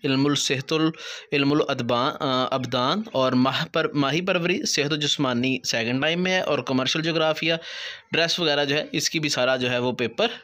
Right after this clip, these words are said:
इवनिंग में होगा। उसके बाद जो है वो पाँच तारीख बरोज़ बुध जो है वो रियाजी का पेपर है, दोनों वक्त में, जनरल रियाजी का भी और साइंस वाले रियाजी का भी।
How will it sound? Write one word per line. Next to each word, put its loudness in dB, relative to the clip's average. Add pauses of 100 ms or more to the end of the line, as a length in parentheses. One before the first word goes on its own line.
(240)
इवनिंग 2
में 0
होगा। 0 (560)
उसके 2
बाद 4
जो 0
है 6
वो 6 (300)
पाँच 2 (240)
तारीख 2
बरोज़ 2
बुध 0
जो 0
है 2 (200)
वो 6
रियाजी 2 (500)
का -2
पेपर 0
है, 0 (400)
दोनों 2
वक्त -2
में, 0
जनरल 2
रियाजी 4
का 0
भी 0 (100)
और 2 (160)
साइंस 0
वाले -2 (160)
रियाजी 0
का -2
भी। -2